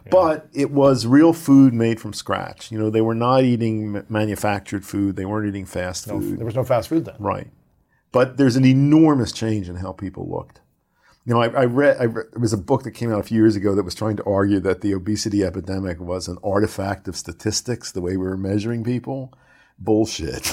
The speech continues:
Speaker 2: <laughs> You just look at this, you know, it's
Speaker 1: Right.
Speaker 2: like unbelievable how, how people have changed.
Speaker 1: Everyone was fit or looked thinner
Speaker 2: Right.
Speaker 1: back then,
Speaker 2: Right.
Speaker 1: right?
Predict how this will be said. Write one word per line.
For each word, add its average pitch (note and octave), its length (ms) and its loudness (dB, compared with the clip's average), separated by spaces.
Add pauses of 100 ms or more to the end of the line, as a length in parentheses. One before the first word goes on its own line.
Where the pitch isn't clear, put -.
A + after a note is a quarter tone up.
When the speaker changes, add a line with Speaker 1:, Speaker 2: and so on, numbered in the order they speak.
Speaker 2:
<laughs> - 0 - (720)
You C#3+ 60 -4
just F3 160 2
look E3 340 4
at G#3+ 140 -2
this, B2 320 2
you B2+ 80 2
know, B2 160 6
it's G#2+ 140 2
Speaker 1:
Right. C#3+ 200 2
Speaker 2:
like - 100 -16
unbelievable E3 840 2
how, A2+ 420 0 (100)
how B2 200 0
people C3+ 380 0
have C#3+ 120 -4
changed. F3 400 -4
Speaker 1:
Everyone C#3+ 300 2
was B2+ 160 -10
fit C#3 400 -2
or A#2+ 100 0
looked C3 220 0
thinner B2 460 0
Speaker 2:
Right. G2 40 -4
Speaker 1:
back G2 260 -2
then, G2+ 200 -8
Speaker 2:
Right. A#2+ 260 0
Speaker 1:
right? G#2 280 -8